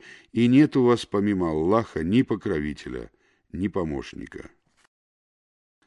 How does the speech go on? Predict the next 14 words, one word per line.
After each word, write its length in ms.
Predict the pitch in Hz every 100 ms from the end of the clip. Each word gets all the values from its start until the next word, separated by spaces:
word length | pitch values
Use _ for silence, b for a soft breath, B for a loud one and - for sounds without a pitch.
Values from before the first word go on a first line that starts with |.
| _
Среди 460 | - 92 95 90 110
его 200 | 107 110
знамений 680 | 92 101 95 104 107 104 87 -
плывущие 540 | 82 92 107 110 - 107
по 180 | 104
морю 240 | 107 98 95
корабли, 600 | 104 95 87 95 113 107 _
подобные 540 | - 67 78 69 76 71
горам. 480 | 71 67 62 60 - _ _ _ _ _ _ b b b b b
Если 320 | - 127 - 135
он 120 | 123
пожелает, 540 | 127 110 120 120 123
успокоит 600 | 120 113 - 101 117 98
ветер, 440 | 90 82 73 67